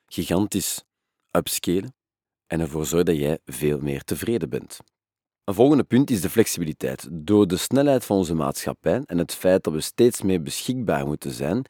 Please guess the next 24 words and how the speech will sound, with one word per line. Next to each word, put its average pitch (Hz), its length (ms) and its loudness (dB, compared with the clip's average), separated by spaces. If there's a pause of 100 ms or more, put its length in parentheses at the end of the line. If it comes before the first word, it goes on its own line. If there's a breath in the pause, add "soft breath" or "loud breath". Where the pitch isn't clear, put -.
(140)
hebben 87 280 0
klanten 123 400 0
steeds - 460 2
meer 87 280 0
nood 104 260 2
aan 82 180 -2
flexibele 85 800 -4
partners. - 600 -10 (400)
Die 107 260 4
verwachting 98 720 2
is 98 200 0
hoe 90 120 -2
langer 131 280 4
hoe 85 160 0
meer 78 360 2
een 85 200 0
eis 90 340 2
ook 104 300 2 (140)
voor 87 220 -2
leveranciers. 78 880 -2
Ze 90 200 -2
willen 123 260 4 (340)
dat - 280 2 (100)
verkopers 98 880 0